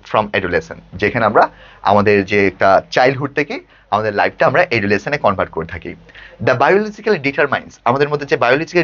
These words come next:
ডিটারমাইন্স আছে of adolescent are fairly universal, অর্থাৎ আমাদের যে একটা জৈবিক পরিবর্তন আছে, সেই জৈবিক পরিবর্তনটা সবার জন্য সিমিলার, সবার জন্য হচ্ছে, এটা হচ্ছে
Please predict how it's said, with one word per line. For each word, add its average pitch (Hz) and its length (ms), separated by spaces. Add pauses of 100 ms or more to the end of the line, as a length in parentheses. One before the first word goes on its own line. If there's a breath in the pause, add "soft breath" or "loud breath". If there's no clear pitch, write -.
(100)
ডিটারমাইন্স 131 420
আছে - 240 (460 loud breath)
of 147 60 (180)
adolescent 120 460 (140)
are 110 160
fairly 120 280 (100)
universal, 90 500
অর্থাৎ 101 280 (320 loud breath)
আমাদের 131 280
যে 175 100
একটা 170 140
জৈবিক 135 400 (160)
পরিবর্তন 175 540
আছে, - 180 (360 soft breath)
সেই - 120
জৈবিক 131 320 (100)
পরিবর্তনটা 156 520
সবার 123 360
জন্য 123 180
সিমিলার, 127 440 (300 loud breath)
সবার 127 320
জন্য 151 280
হচ্ছে, 170 220 (180)
এটা 165 180
হচ্ছে 120 200